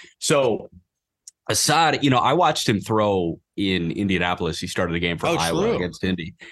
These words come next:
Speaker 1: And it was so much fun because he is,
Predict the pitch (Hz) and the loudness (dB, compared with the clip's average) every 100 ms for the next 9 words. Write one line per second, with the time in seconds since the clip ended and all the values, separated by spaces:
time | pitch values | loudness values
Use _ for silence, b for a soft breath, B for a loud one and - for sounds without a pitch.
0 | B B 110 107 98 90 82 - _ 123 | B B 0 2 2 0 -2 -8 _ 0
1 | 214 226 208 185 165 - 226 127 101 101 | 2 2 2 0 0 0 0 2 0 0
2 | 104 87 - - - 180 214 143 120 110 | -2 -2 -10 -12 -6 0 2 2 2 2
3 | 113 - | -2 -6